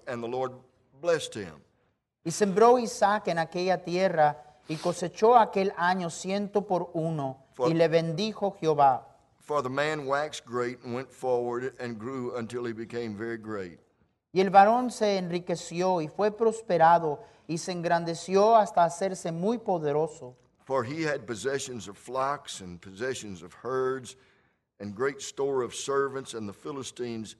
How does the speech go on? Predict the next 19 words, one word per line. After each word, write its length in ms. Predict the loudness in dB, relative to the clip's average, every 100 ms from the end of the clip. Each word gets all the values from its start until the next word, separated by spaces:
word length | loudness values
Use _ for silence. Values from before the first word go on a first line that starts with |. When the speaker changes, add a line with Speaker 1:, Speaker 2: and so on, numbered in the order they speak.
| _
Speaker 1:
envied 440 | -8 -6 -6 -10 -10
him." 240 | -12 -14 -18 _ _ _ _ _ 0
Speaker 2:
Tuvo 280 | 2 4 4
hato 400 | 6 4 2 -4
de 120 | -2
ovejas 680 | 0 2 0 2 -2 -2 -8
y 200 | -10 -4
hato 380 | 4 4 4 -2
de 120 | 0
vacas 560 | 4 4 4 0 -2 -4
y 40 |
mucha 580 | -4 -2 -2 2 2 2 -2 _ 4
labranza, 680 | 6 8 6 2 2 0 0
y 0 |
los 240 | 0 -4
filisteos 840 | -8 -6 -6 0 2 4 2 -2 -8 _ _
le 180 | 0 0
tuvieron 560 | 0 -4 2 4 4 0
envidia. 560 | -2 -2 -2 -4 -6